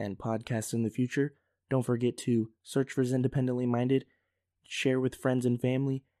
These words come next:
and stay tuned 'cause it's only gonna get better from here. Once again, thank you everybody who is tuning in.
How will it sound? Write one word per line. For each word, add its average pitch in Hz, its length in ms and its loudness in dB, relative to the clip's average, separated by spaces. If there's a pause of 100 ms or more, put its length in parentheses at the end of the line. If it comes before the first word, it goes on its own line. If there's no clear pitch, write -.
and 131 280 2
stay 120 240 2
tuned 123 440 -2
'cause - 160 -8
it's 110 160 -4
only 113 260 0
gonna 101 200 -2
get 92 160 -4
better 104 340 -2 (280)
from 120 160 0
here. 90 320 -8 (960)
Once 170 240 0
again, 117 460 0
thank 123 240 -2
you 107 260 2 (240)
everybody 101 480 0
who 104 240 0
is 98 180 0
tuning 101 360 -2
in. 117 240 -2